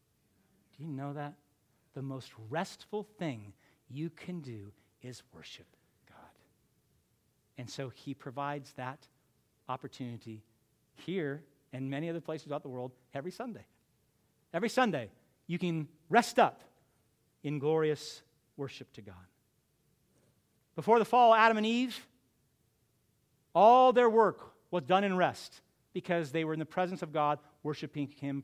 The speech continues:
perfectly. In the eschaton, after Christ comes back and we spend all of eternity in him, there'll be perfect rest in our worship of the living God. If we're able to get this now, if we as a church,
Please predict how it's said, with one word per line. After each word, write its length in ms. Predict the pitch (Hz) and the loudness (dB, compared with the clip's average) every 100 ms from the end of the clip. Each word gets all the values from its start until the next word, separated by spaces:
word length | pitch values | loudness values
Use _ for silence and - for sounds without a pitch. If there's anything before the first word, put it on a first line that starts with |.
| _ | _
perfectly. 640 | - 143 - 107 - 107 _ _ _ _ _ _ _ _ _ _ _ _ _ - | -16 -16 -16 -20 -20 -20 _ _ _ _ _ _ _ _ _ _ _ _ _ -4
In 100 | 196 | 4
the 80 | |
eschaton, 520 | 254 269 - 202 202 202 | 4 4 0 2 4 4
after 240 | 240 214 | 2 0
Christ 340 | 196 247 247 | 0 0 0
comes 220 | - 233 165 | -2 -4 2
back 420 | 220 208 - - _ _ _ _ _ - | 4 4 2 -10 _ _ _ _ _ -4
and 140 | 208 214 | -2 0
we 80 | |
spend 220 | 220 233 226 | -2 0 4
all 200 | 262 269 | 6 6
of 60 | |
eternity 440 | 254 240 254 240 214 | 2 -2 -4 -4 -4
in 60 | |
him, 260 | 214 196 160 - - | -2 -2 -6 -10 0
there'll 140 | 214 | 2
be 160 | 233 190 - | 2 -2 -6
perfect 520 | - 294 - 294 - - | 0 2 2 -6 -6 -12
rest 420 | 180 214 180 - - - | 2 4 4 -2 -18 -4
in 120 | 214 | 2
our 140 | 208 202 | 4 6
worship 500 | 196 240 - 160 - - | 4 2 0 -6 -6 -6
of 100 | 185 | -2
the 80 | 180 | 0
living 340 | 175 190 175 | 0 0 -2
God. 300 | 156 160 139 - - | -2 0 -2 -6 -8
If 140 | 175 | -6
we're 160 | 190 359 | 0 0
able 240 | 320 320 | 0 -2
to 120 | - 196 | -4 -6
get 380 | 151 294 - | -4 -4 -4
this 260 | 370 240 - | -8 -10 -10
now, 460 | 247 247 208 151 - _ _ _ _ _ _ _ _ _ - | -10 -2 -2 -2 -6 _ _ _ _ _ _ _ _ _ -6
if 160 | 185 | -4
we 420 | 240 285 233 175 - | 0 2 2 -2 -6
as 120 | 196 180 | -4 -4
a 60 | |
church, 760 | 151 - 294 214 - - - - | -6 -6 -2 -2 -4 -14 -16 -18